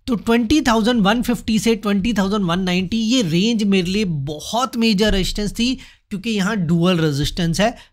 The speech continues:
फिबोनाची वर्क करता है, पहले भी मैंने आपको चार्ट्स पे दिखाया है और इस बार भी आप देख सकते हो।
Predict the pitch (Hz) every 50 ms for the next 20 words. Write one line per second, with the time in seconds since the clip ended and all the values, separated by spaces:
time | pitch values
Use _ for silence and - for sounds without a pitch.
0 | _ - 180 170 165 180 202 196 202 196 196 202 226 208 170 160 160 175 170 -
1 | - 151 139 139 135 - 196 202 185 190 214 226 226 - - - 160 147 156 160
2 | 175 185 185 208 196 196 185 185 190 185 180 180 - 196 185 - 175 165 175 -
3 | - - 190 185 175 - 170 175 185 214 269 320 - - - _ _ - 214 208
4 | 208 - 220 226 208 214 202 226 220 214 214 202 214 214 196 175 165 156 151 147
5 | 135 - - 131 107 - - 120 120 107